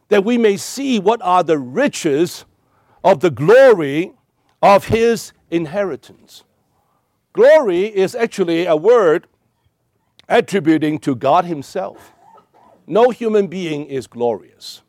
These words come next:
Only God is glorious. Because glory sim-, means, simply means God expressed. Wherever God is expressed,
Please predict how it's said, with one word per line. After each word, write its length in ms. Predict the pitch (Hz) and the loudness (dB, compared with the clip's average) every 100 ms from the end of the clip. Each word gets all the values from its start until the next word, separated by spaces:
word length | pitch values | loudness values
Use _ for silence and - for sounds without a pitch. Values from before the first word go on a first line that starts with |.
| _ _ _ - | _ _ _ -4
Only 280 | 196 208 | 0 0
God 500 | 165 127 135 151 156 147 | -2 -2 2 2 2 -2
is 200 | 123 - | -12 -12
glorious. 720 | 113 104 80 _ - - - _ _ _ _ _ _ | -10 -10 -10 _ -16 -16 -16 _ _ _ _ _ _
Because 400 | 160 180 196 143 | -4 2 0 0
glory 800 | 147 196 254 190 139 143 170 - _ _ _ | -2 2 4 2 -2 -8 -10 -10 _ _ _
sim-, 340 | - - 202 185 | -20 -10 -8 -6
means, 420 | 180 196 214 208 | -2 0 0 -2
simply 400 | 202 202 170 165 | -4 -4 -4 -4
means 460 | 160 165 180 180 _ _ _ | -4 -2 -4 -6 _ _ _
God 480 | - 120 143 151 165 | -4 0 4 2 0
expressed. 800 | - 113 - - 101 - - - _ _ _ _ _ | -10 -20 -20 -14 -14 -14 -20 -20 _ _ _ _ _
Wherever 540 | 143 156 202 240 262 | 0 2 2 2 0
God 280 | 165 190 202 | 2 2 4
is 160 | 190 | 2
expressed, 720 | 196 - - 127 107 139 165 | -2 -8 -10 -12 -6 -6 -6